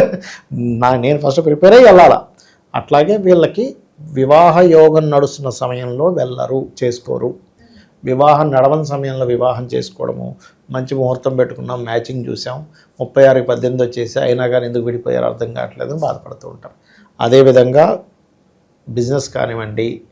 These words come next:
మ-, జాబ్ కానివ్వండి, ఇన్వెస్ట్మెంట్స్ కానివ్వండి, విదేశాలకు వెళ్ళే యోగం కానివ్వండి, లైఫ్లో వచ్చేటువంటి up and downs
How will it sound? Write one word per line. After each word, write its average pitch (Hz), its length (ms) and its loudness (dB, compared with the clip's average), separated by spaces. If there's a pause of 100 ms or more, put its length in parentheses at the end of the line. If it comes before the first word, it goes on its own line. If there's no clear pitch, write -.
(480)
మ-, 120 360 -8 (100)
జాబ్ 120 380 0
కానివ్వండి, 117 640 -6 (100)
ఇన్వెస్ట్మెంట్స్ 156 640 0
కానివ్వండి, 107 520 -8
విదేశాలకు 120 580 -2
వెళ్ళే 120 220 0
యోగం 117 360 -4
కానివ్వండి, - 720 -12 (380)
లైఫ్లో 143 480 2
వచ్చేటువంటి 139 520 0
up 139 300 -4
and 135 100 -6
downs 123 200 -10